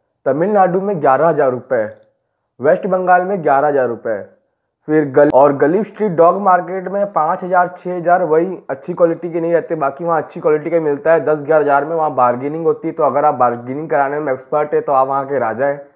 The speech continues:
ऐसा सोच लीजिए आप। अ, हरियाणा में आठ हज़ार रुपये,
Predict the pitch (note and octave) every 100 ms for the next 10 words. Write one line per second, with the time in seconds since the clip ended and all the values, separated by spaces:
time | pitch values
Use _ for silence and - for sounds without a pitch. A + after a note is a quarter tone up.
0 | _ _ _ A#2+ B2+ C#3+ C3+ C#3 C#3+ C#3
1 | C#3 C#3 E3 G#3 - _ _ _ - C3
2 | C#3 C#3+ C#3+ C#3+ - - C#3+ D3 D3 D#3+
3 | G#3 G3+ G#3 C3+ D3 E3+ D3+ C#3 B2 -
4 | A#2+